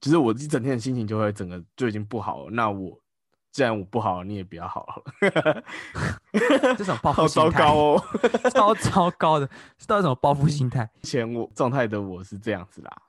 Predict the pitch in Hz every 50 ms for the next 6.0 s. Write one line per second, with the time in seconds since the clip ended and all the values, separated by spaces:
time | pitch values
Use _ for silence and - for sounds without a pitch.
0 | _ _ _ 131 143 156 151 - 175 170 143 - - 139 147 143 147 143 - _
1 | - 117 120 110 110 104 - - 139 113 95 - - 113 131 - 147 127 117 117
2 | 127 127 135 143 - - - 151 139 120 151 127 101 - - 127 - - - 76
3 | 69 85 - - 123 139 170 165 135 - 160 139 120 120 117 117 - - 123 98
4 | 101 107 101 98 92 180 - - 147 135 123 113 - 135 127 120 113 117 120 -
5 | 120 120 - 117 113 110 110 - - - 101 - - - - - - - 175